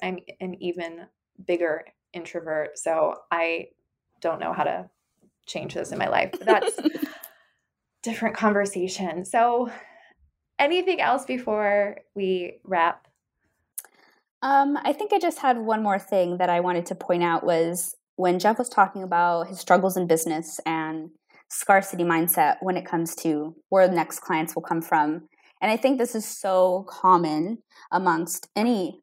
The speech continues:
Speaker 2: you know, freelancer or business owner who has to gain their own leads is telling yourself, "Yes, there are so many people who need, who might need your services, and there's a never-ending sea of clients," but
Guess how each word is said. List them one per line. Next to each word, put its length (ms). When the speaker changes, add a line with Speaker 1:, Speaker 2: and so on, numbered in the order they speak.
Speaker 2:
you 140
know, 200
freelancer 540
or 340
business 360
owner 480
who 260
has 260
to 280
gain 200
their 100
own 200
leads 520
is 340
telling 280
yourself, 420
"Yes, 240
there 160
are 60
so 500
many 220
people 340
who 220
need, 360
who 220
might 260
need 200
your 100
services, 560
and 80
there's 160
a 60
never-ending 760
sea 240
of 120
clients," 640
but 220